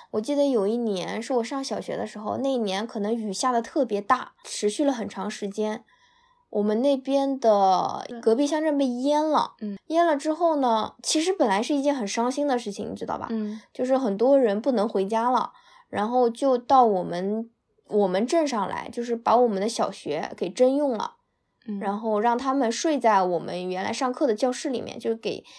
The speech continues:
Speaker 1: 给乡亲们一个，一个，一个，一个住所嘛，相当于是。
Speaker 2: 嗯。
Speaker 1: 然后当时我记得还发了好多物资之类的给他们。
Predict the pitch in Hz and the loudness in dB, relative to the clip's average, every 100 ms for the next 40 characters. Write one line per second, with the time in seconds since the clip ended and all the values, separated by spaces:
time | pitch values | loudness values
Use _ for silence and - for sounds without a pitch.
0 | - - 196 208 285 294 254 202 196 226 | -16 -2 0 0 -2 0 -2 -2 0 0
1 | 220 202 226 165 208 233 220 208 269 466 | -2 -4 -2 -2 0 0 -2 -2 0 4
2 | 370 269 - - 208 202 185 156 - - | 4 2 -4 -4 -8 -6 -6 -8 -10 -8
3 | 208 196 220 - - 208 240 277 294 269 | -8 -8 -14 -20 -8 0 2 2 2 2
4 | 208 233 226 208 208 - 240 233 220 175 | 2 2 -2 -2 -4 0 2 4 2 0
5 | 208 233 208 208 220 226 196 156 165 - | 0 0 -4 -4 -6 -2 -2 -2 -4 -6
6 | - 202 170 | -8 -8 -8